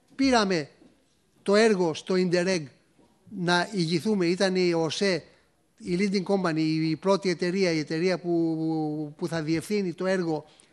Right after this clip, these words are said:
των μελετών όσον αφορά τη σύνδεση του ελληνικού δικτύου με το αλβανικό και φυσικά η Εργοσέ είχε πάλι τον πρωτεύοντα ρόλο στις διαδικασίες που είχαμε ξεκινήσει με τη Βουλγαρία για να κάνουμε το, το C two C.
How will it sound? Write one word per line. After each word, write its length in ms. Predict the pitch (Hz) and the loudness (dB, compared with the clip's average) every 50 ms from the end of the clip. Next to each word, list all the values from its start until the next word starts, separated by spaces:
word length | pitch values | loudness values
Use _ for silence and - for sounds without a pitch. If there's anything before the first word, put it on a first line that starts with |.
| _ _ _ | _ _ _
των 160 | - 185 180 | -6 -4 -2
μελετών 560 | 180 180 170 170 156 - 202 196 180 156 143 _ _ _ _ _ _ _ | -2 -2 -2 -2 -2 -2 0 0 0 -2 -6 _ _ _ _ _ _ _
όσον 300 | - 190 185 - 208 202 | -6 -6 -4 -2 -2 -4
αφορά 280 | 190 - - 196 190 180 | -4 -2 -2 -2 -2 -2
τη 100 | - 170 | -4 -8
σύνδεση 580 | - - 208 196 180 175 147 - 170 160 139 _ _ _ _ - | -6 -4 -4 -4 -4 -6 -6 -6 -8 -10 -10 _ _ _ _ -6
του 60 | 175 | -4
ελληνικού 360 | 170 170 170 165 156 208 208 | -4 -2 -4 -4 -2 -2 -2
δικτύου 460 | 185 185 151 156 208 202 185 160 151 - | -2 -2 -4 -4 -4 -2 -2 -2 -4 -6
με 120 | 180 180 165 | -8 -8 -6
το 120 | 185 175 | -4 -4
αλβανικό 800 | 160 151 147 151 139 143 131 - 208 254 311 311 - _ _ _ _ _ _ _ _ _ _ | -4 -4 -6 -8 -8 -10 -6 -2 -2 -2 -2 -2 -8 _ _ _ _ _ _ _ _ _ _
και 140 | - 294 220 | -8 -8 -6
φυσικά 400 | - 220 196 214 - 285 294 294 | -6 -6 -8 -4 -2 0 2 2
η 60 | 285 | 0
Εργοσέ 360 | 277 254 226 233 214 - 277 | 0 -2 -4 -4 -4 -4 -4
είχε 380 | 269 269 285 262 - - 226 220 | -4 -2 -2 -2 0 -2 -4 0
πάλι 300 | - 262 247 226 220 202 | 2 2 2 2 0 -2
τον 140 | - 202 | -2 -2
πρωτεύοντα 520 | 190 202 196 214 240 220 208 196 185 180 185 | -2 -2 -2 -2 -2 -2 -2 -2 -2 -2 0
ρόλο 340 | 247 285 302 302 320 294 - - - - - _ _ _ | 2 2 2 2 0 -2 -4 -12 -20 -20 -20 _ _ _
στις 280 | - - 262 247 214 | -8 -2 0 0 0
διαδικασίες 680 | 196 233 208 190 208 202 202 190 175 - 262 247 202 - | 0 0 -2 -2 -2 -2 -4 -4 -2 -2 0 -2 -2 -2
που 140 | - 214 214 | -2 -4 -4
είχαμε 260 | 196 - 214 208 185 | -2 -2 -4 -4 -4
ξεκινήσει 520 | - - 214 185 - 196 220 226 202 - 190 | -6 -6 -10 -6 -4 -4 -4 -4 -4 -4 -6
με 80 | 196 | -6
τη 120 | 175 175 175 | -4 -4 -6
Βουλγαρία 640 | 160 165 170 156 160 170 190 254 285 302 294 294 294 - - - _ _ _ _ | -6 -4 -4 -2 -2 -2 0 0 0 0 0 -2 -4 -10 -20 -20 _ _ _ _
για 160 | - 254 247 | -4 -4 -2
να 100 | 233 226 | -2 -2
κάνουμε 340 | 214 254 269 269 269 262 269 | -2 -2 -2 0 0 0 -2
το, 360 | 254 - 247 247 240 233 226 | -2 0 0 2 2 0 0
το 120 | 233 - 214 - | -2 -4 -6 -4
C 80 | - | -4
two 300 | 254 226 - 208 - - | -8 -8 -8 -10 -8 -6
C. 120 | 202 160 | -6 -6